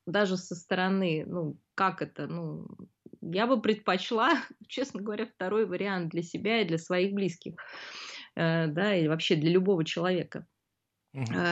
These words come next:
Speaker 1: Э, но, тем не менее, да, у нас есть крайность, г-, ну, другая крайность, да, что когда ребенку там уже два года, три, а мама также его укладывает, как если бы ему было пять месяцев, когда он уже может сам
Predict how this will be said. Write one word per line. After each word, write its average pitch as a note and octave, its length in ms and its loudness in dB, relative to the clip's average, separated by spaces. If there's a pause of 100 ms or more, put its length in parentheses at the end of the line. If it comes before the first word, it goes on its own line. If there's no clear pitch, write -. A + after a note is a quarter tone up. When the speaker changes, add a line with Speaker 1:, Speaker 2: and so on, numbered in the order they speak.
Speaker 1:
Э, E3 640 0
но, G#3 260 8
тем A3 260 2
не A3+ 100 4
менее, F#3 340 4
да, A3 240 0
у - 20 0
нас G#3 240 -2
есть G3+ 180 -6
крайность, E3 560 -4
г-, E3 320 -6
ну, E3 280 -6
другая F3 420 0
крайность, D#3 480 -6
да, G#3+ 160 2
что F3+ 160 -2
когда E3+ 260 0
ребенку E3 440 -2
там E3 200 -2
уже E3 140 -2
два E3 320 0
года, D#3 300 0
три, F#3 320 2
а E3+ 80 6
мама F3 320 6
также C4 460 2
его F3+ 180 0
укладывает, E3 580 -4
как E3+ 220 -8
если F3 260 -2
бы D#3 80 -6
ему E3 100 -2
было E3 200 0
пять E3+ 320 0
месяцев, D3+ 460 -4 (440)
когда F3 320 4
он G#3+ 120 6
уже A#3 180 4
может B3 320 2
сам F#3 380 2